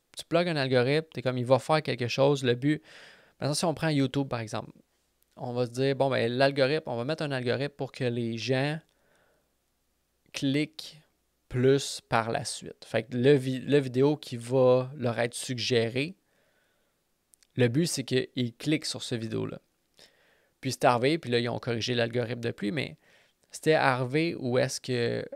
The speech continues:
l'algorithme donnait en bout de ligne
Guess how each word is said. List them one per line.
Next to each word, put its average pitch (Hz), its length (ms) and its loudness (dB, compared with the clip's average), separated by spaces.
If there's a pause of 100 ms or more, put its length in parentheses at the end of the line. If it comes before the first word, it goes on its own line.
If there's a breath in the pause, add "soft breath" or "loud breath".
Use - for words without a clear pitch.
(880)
l'algorithme 135 800 2 (100)
donnait 135 640 0
en 120 220 -2
bout 120 180 -8
de 120 100 -6
ligne 135 480 -4